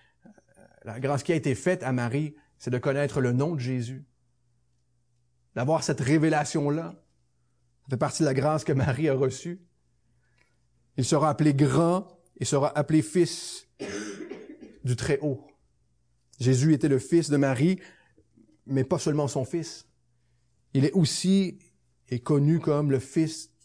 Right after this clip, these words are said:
du Très-Haut. On va voir comme le fils de Dieu. Jésus est Dieu. Donc, Marie comprenait très bien que Jésus était l'égal à Dieu par cette annonce-là.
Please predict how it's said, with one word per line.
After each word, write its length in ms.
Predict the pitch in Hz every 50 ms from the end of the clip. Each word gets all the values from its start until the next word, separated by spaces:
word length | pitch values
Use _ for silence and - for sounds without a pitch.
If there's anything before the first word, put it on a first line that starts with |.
| _ -
du 80 | 127 117
Très-Haut. 560 | - - 190 202 - 156 156 139 - - _ _ _ _ _ _ _ _ _ _ _ _ _ _ _ _ _ _ _ _ _ _ _ _
On 80 | - 98
va 120 | 101 104
voir 280 | 104 113 135 143 143 135
comme 240 | - 139 131 131 123
le 80 | 120
fils 320 | 120 - - 156 151 - -
de 80 | 135
Dieu. 400 | 135 113 123 147 156 147 127 - _ _ _ _ _ _ _ _ _ _ _ _ _ _ _
Jésus 560 | _ - 107 107 110 120 151 180 185 185 - _ _ _ _ _ _ _ _ _ _ _ _ _ _ _ _ _ _ _ _ _ _ _ _ _ _ _ _ _ _
est 100 | - 131
Dieu. 380 | 123 117 160 180 170 151 127 - _ _ _ _ _ _ _ _ _ _ _ _ _ _ _ _ _ _ _ _ _ _ _ _ _ _ _ _ _ _ _ _ _ _ _ _ _ _ _
Donc, 220 | - 139 151 160 156
Marie 240 | 160 143 139 175
comprenait 340 | 156 180 156 117 151 143 147
très 260 | 131 - - 170 156
bien 360 | 147 143 151 160 165 180 190 185 - - - - -
que 120 | - 139
Jésus 560 | 127 120 147 139 139 - 170 185 190 190 180 175
était 180 | 147 - 151
l'égal 380 | 131 131 135 131 156 170 185 180
à 100 | 156 143
Dieu 220 | 127 120 143 139
par 100 | 110 -
cette 160 | 120 151 139 147
annonce-là. 640 | 151 147 143 135 - - 160 165 170 160 147 -